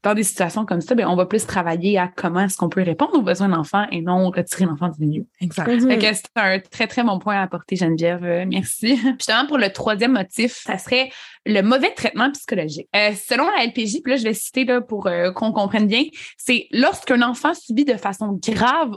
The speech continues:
Speaker 1: ou continue des comportements de nature à lui causer préjudice de la part de ses parents ou d'une autre personne et que ses parents ne prennent pas les moyens nécessaires pour mettre fin à la situation.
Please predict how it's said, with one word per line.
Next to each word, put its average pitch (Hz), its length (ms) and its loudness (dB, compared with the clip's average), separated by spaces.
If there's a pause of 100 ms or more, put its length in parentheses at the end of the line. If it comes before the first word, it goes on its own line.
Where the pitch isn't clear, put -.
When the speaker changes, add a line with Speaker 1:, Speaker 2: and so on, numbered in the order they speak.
Speaker 1:
ou 302 100 -2
continue 240 480 0
des 202 160 2
comportements 226 600 0
de 226 100 2
nature 190 400 0 (380)
à 196 260 -2
lui 202 220 -2
causer 294 520 2
préjudice 240 600 0
de 202 80 0
la 165 140 -2
part 226 240 -2
de 196 80 0
ses 190 180 -2
parents 196 460 -2 (120)
ou 294 140 4
d'une 226 220 4
autre 262 260 -2
personne 196 680 -2 (420)
et 294 80 0
que 269 140 2
ses 254 180 0
parents 247 320 0
ne 226 140 4
prennent 190 300 0
pas 302 180 2
les 277 100 0
moyens 190 340 2
nécessaires 208 640 0
pour 220 100 -4
mettre 175 320 -6
fin 247 280 -2
à - 100 -6
la 160 120 -6
situation. - 840 -2